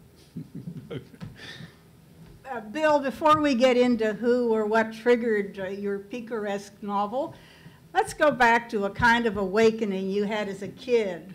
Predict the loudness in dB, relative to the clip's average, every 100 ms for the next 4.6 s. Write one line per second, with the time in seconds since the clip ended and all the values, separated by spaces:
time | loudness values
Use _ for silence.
0 | -6 -2 -2 -2 -2 -2 2 2 2 -8
1 | -20 -20 -20 -14 2 4 4 2 2 4
2 | 2 2 0 0 -2 -4 -6 -8 -2 0
3 | 2 0 -2 -6 -6 -4 -2 -2 -6 -8
4 | -6 -6 -6 -4 -4 -4